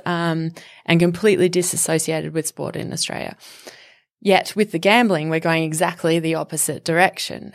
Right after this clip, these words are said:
And actually gambling threatens the integrity of sport. We're going to have so many issues in the future,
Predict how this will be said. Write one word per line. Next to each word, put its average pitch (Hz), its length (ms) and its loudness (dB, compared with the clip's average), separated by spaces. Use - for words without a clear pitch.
And 190 160 2
actually 185 340 0
gambling 180 560 -2
threatens 165 540 -2
the 156 180 -4
integrity 170 540 0
of 151 120 -6
sport. - 300 -4
We're 143 80 2
going 185 220 0
to 180 80 -6
have 180 160 2
so 202 200 -2
many 214 280 -2
issues - 600 -6
in 170 320 4
the 165 80 -4
future, 170 580 -2